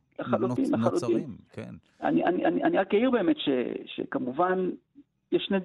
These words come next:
Speaker 1: שני גורמים מקבילים למחקרים מהסוג הזה. א', בשלבים המאוד מאוד מוקדמים, רוב הנשים לא,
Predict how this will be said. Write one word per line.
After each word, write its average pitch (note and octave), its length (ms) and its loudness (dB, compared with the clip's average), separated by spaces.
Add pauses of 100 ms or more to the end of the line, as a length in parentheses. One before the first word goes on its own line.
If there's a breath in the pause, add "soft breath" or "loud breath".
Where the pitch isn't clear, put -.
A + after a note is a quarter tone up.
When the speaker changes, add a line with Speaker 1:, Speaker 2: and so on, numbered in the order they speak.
Speaker 1:
שני F#3+ 200 0
גורמים F#3 360 2
מקבילים D3+ 520 4
למחקרים E3+ 440 2
מהסוג D3+ 360 0
הזה. G2 140 -4 (100)
א', G2+ 220 2 (760)
בשלבים E3 320 0
המאוד F3 340 4
מאוד E3+ 140 2
מוקדמים, D#3 560 4
רוב D3+ 200 2
הנשים D#3 420 2
לא, C#3+ 220 4